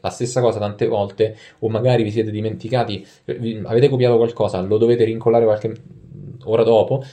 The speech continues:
semplicemente cercate nel clipboard manager, non c'è bisogno di andare magari a reperire la mail o a reperire, ehm, il, il browser, ricercare quello che avevate copiato.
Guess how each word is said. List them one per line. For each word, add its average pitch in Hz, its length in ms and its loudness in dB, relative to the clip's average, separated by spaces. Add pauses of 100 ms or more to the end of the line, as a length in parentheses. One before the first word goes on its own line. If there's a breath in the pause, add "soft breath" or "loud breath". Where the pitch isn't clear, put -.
(100)
semplicemente 123 460 -2
cercate 107 320 0
nel 107 100 -2
clipboard 123 340 -2
manager, 101 320 -2
non 98 120 -4
c'è 110 160 0
bisogno 98 220 -4
di 98 40 -2
andare 95 300 -2
magari 98 220 -2
a - 20 0
reperire 101 280 -4
la 90 80 -4
mail 113 340 0
o 95 100 2
a 92 40 2
reperire, 92 440 -4 (260 loud breath)
ehm, 90 760 -4 (100)
il, 95 480 -6
il 92 100 -6
browser, 101 480 0
ricercare 92 500 -4
quello 90 160 0
che 90 60 0
avevate 87 260 -4
copiato. 85 320 -12